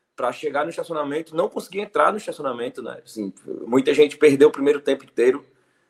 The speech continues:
é, então, assim, o, o, a raiva do torcedor já começou na chegada ao estádio, né?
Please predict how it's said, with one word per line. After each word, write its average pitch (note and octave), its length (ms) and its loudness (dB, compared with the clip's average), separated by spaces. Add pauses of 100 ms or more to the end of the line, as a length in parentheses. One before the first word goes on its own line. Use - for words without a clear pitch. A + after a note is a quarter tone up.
(380)
é, F2+ 580 -2
então, F#2+ 260 -4
assim, - 140 -10
o, G#2+ 120 -6
o, D#2+ 400 -6
a - 80 0
raiva D3 400 4
do D3 100 -4
torcedor C#3 400 0
já C#3+ 100 2
começou C#3 600 -4
na C3+ 160 -2
chegada C#3 460 -2
ao A#2+ 40 -4
estádio, G2+ 480 -4
né? F#2+ 160 -20